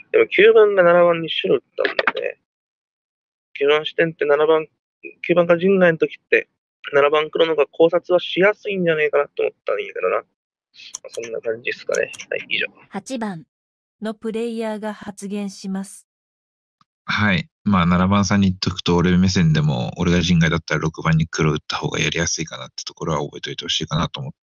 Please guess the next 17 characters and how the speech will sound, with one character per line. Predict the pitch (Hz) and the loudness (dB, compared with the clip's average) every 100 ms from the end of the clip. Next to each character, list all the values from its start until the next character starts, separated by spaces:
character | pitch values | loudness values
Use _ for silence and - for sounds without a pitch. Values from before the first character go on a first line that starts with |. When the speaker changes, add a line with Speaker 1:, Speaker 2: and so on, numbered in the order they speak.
| - | -8
Speaker 4:
て | 69 | -6
る。 | 62 - - - - - | -6 -10 -14 -12 -12 -4
え | 87 | -4
ー、 | |
九 | - 117 120 | -2 0 2
狼 | 135 131 107 87 | 2 0 2 4
の | 85 82 67 | 4 2 0
四 | 85 87 92 95 104 | 0 2 4 4 2
狼、 | 101 92 92 90 82 | 0 0 2 2 0
一 | - 92 | -4 -8
強 | - 85 82 | -4 0 0
陣 | 82 82 | 2 0
か | 82 | 0
な | 80 80 - | 0 0 -4
と | |
思 | |
っ | - | -18